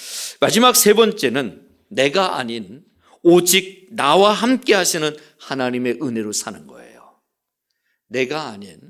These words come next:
오직 나와 함께 하시는 하나님의 은혜로 사는 거.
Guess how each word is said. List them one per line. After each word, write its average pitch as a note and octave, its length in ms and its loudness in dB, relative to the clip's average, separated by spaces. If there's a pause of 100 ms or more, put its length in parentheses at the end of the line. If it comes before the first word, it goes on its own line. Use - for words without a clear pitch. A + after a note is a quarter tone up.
오직 C#3 540 -4
나와 A2+ 320 -8
함께 F3+ 400 -12
하시는 B2 440 -12 (180)
하나님의 G2+ 560 -10
은혜로 G2+ 280 -10
사는 D#2 360 -8
거. - 260 -20